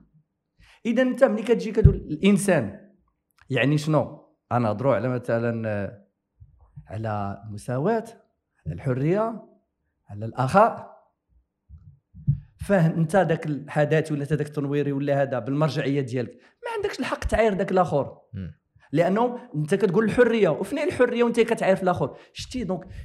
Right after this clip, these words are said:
Speaker 1: <laughs> المراجع ديالهم ما كي-، ما كيضابطينهاش مزيان. ملي كيوصل، ملي كيتعلق الامر بالايجو،
Speaker 2: وي.
Speaker 1: ما كيبقاوش يفكروا في مراجع.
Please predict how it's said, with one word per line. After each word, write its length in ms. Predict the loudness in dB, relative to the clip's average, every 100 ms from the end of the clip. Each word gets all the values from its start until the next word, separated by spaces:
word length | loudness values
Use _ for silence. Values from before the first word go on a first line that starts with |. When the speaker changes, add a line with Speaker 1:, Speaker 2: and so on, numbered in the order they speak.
| -8
Speaker 1:
<laughs> 320 | -8 -12 -6 0
المراجع 540 | 2 4 2 2 0
ديالهم 380 | 2 2 4 2
ما 60 |
كي-، 200 | 0 0 -2
ما 80 | -2
كيضابطينهاش 680 | 0 4 4 6 6 6
مزيان. 360 | 4 4 2 0 -8 _ 0
ملي 140 | 2 2
كيوصل، 580 | 0 -2 -2 -4 -6 -12 -10
ملي 100 | -10
كيتعلق 360 | -8 -8 -8
الامر 280 | -4 -2 -2
بالايجو، 800 | -4 4 4 6 4 2 -8 -20 _ _ _ -14 -8
Speaker 2:
وي. 180 | -8 -10 _ -4
Speaker 1:
ما 60 |
كيبقاوش 400 | 2 2 2 0
يفكروا 240 | 0 0 0
في 100 | 2
مراجع. 380 | 4 4 0